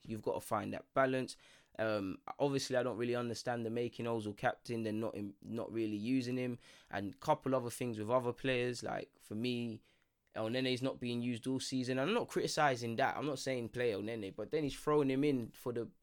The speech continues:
crucial sort of running against Palace and whatnot, that, to go back to that period. Games where we need to win or we need to kind of play the best team, and we're shocked that we're not playing the, the best. Maybe it's a cultural thing of, you see a lot of players that have, managers that have come from La Liga and foreign clubs,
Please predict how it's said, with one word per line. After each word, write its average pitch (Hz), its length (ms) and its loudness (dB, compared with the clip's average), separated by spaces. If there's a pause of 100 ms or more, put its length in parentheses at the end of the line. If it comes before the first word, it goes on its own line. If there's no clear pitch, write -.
crucial 143 440 -2
sort 104 200 0
of 113 60 0
running 135 300 2
against 113 340 -2
Palace 156 380 6
and 117 100 0
whatnot, 107 480 -2
that, - 200 0 (200)
to 135 100 -2
go 120 200 2
back 160 240 4
to 139 80 -4
that - 180 -4
period. 110 400 -2 (380)
Games 151 320 10
where 135 140 10
we 165 140 6
need 156 220 6
to 139 120 8
win 147 220 10
or 131 120 6
we 156 160 6
need 156 220 6
to 143 100 4
kind 135 260 2
of 135 100 2
play 139 180 4
the 127 100 0
best 127 280 0
team, 170 220 -2
and 120 100 0
we're 117 120 0
shocked - 420 0
that 123 160 2
we're 120 100 6
not 143 220 6
playing 135 360 2
the, 120 120 0 (120)
the - 60 -6
best. 131 320 -2 (400)
Maybe 160 300 6
it's 156 140 0
a 147 40 -2
cultural 143 480 0
thing 139 300 -4
of, 113 260 -2 (340)
you 127 80 -4
see 156 180 4
a 143 60 8
lot 143 140 6
of 139 100 0
players 151 260 2
that - 60 2
have, 120 200 2
managers 135 420 2
that - 100 2
have 113 120 0
come 135 200 2
from 123 180 -2
La 120 100 -2
Liga 120 340 0
and 113 100 -4
foreign 117 380 2
clubs, 110 360 -2